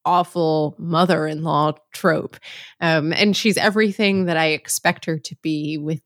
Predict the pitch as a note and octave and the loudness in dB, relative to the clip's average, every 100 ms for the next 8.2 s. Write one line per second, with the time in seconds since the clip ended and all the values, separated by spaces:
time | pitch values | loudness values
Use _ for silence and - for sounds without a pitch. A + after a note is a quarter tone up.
0 | - G#3+ D#3+ D#3+ - - - - _ _ | -4 2 4 4 0 -14 -18 -20 _ _
1 | _ _ - - - A3 A3+ - G3+ G3+ | _ _ -2 0 0 0 -2 -4 0 0
2 | G#3 - - A3 G#3+ A3 - F#3+ G3 F3+ | 0 -2 0 2 2 2 2 2 2 2
3 | F3+ E3+ F3 E3 - E3 D3+ D#3 D3+ E3 | 2 2 2 0 0 0 2 2 0 -2
4 | F3 E3+ F3+ F#3+ G3+ F#3+ D#3 E3 F3+ F4 | 0 0 0 0 -2 0 2 0 0 -2
5 | F4 D4+ - - - - - D4+ A#3 D#4+ | 0 0 0 0 2 0 2 0 0 0
6 | - - F#3 - C4 - F#4 F#4+ - F4+ | -2 -2 -2 -2 -4 -4 -2 -2 0 0
7 | C#4+ - - - - F4 E4+ F#4 F4+ E4+ | -2 -10 -18 -6 -2 0 0 0 0 2
8 | E4 - | -2 -8